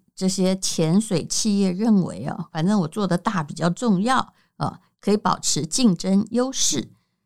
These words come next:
可是这样的策略会带来什么？会帮企业陷任了低端市场的竞争，也就是价格竞争，而不是品质的竞争。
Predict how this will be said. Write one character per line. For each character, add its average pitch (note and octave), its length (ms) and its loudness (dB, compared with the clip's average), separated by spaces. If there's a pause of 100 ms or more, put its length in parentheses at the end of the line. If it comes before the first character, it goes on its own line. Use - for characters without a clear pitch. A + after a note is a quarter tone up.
(140)
可 G#3+ 160 2
是 C#4 320 -2 (320)
这 D#4 220 2
样 D#4 200 2
的 G#3+ 120 2
策 G3 320 -2
略 F3+ 180 2
会 F3+ 100 2
带 F3+ 220 0
来 D#3 180 -2
什 - 280 0
么？ - 300 -4
会 A3 140 -2
帮 G#3 240 2
企 G3+ 420 -2
业 A3+ 280 2 (400)
陷 G#3+ 320 2
任 G3 300 2
了 D3 160 -4
低 A3 340 0
端 G3 380 2
市 A3+ 260 0
场 - 300 -2
的 - 80 0
竞 D#3+ 260 0
争， D#3 320 0
也 D3 140 -8
就 F3 180 0
是 E3+ 320 -2 (240)
价 F3 320 2
格 C#3 240 -2
竞 D#3+ 300 0
争， D#3 320 -2
而 D3 100 0
不 D3 160 -6
是 - 400 0
品 - 460 2
质 - 280 0
的 C3+ 140 -2
竞 D#3 240 4
争。 - 220 -4